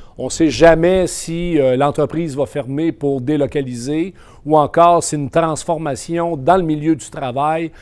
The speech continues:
va faire en sorte que demain je vais travailler. Et souvent en négociation, on s'aperçoit que comme la pression est très forte sur les entreprises à cause de la concurrence internationale, ben souvent ces mêmes entreprises-là vont être en demande sur le plan de la négociation.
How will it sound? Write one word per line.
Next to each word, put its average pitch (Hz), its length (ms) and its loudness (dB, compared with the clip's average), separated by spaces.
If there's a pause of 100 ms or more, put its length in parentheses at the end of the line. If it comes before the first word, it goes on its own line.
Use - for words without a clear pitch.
(180)
va 151 100 2
faire 156 220 0
en 143 160 -2
sorte - 300 -6
que 143 80 -4
demain 165 420 2
je 117 100 -6
vais 131 120 -2
travailler. 139 760 -2 (320)
Et 160 100 0
souvent 277 440 0
en 247 40 0
négociation, 175 960 0
on 151 60 -4
s'aperçoit 170 600 -4
que - 120 -8
comme 254 260 0
la 196 120 2
pression 180 520 -4
est 135 100 -6
très 214 240 -4
forte - 380 -8 (320)
sur 233 220 6
les 170 200 2
entreprises 151 640 -4
à 120 60 -4
cause 240 320 0
de 170 80 0
la 139 120 -2
concurrence 143 560 -10
internationale, 135 920 -8 (320)
ben 139 120 -4
souvent 208 520 0
ces 151 220 -6
mêmes 175 280 -2 (140)
entreprises-là 147 680 0
vont 147 260 0
être 156 160 0
en 143 160 -2
demande 180 560 0
sur 143 140 -10
le 131 120 -4
plan 151 280 -8
de - 420 -14
la 156 80 0
négociation. 120 880 -6